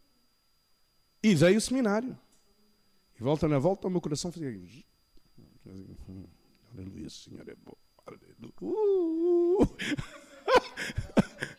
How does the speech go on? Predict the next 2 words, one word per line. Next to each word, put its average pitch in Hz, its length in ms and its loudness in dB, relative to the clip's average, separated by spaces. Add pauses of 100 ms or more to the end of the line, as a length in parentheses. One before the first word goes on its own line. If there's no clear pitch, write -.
(380)
Hã? 190 300 8 (1200)
É. 151 500 2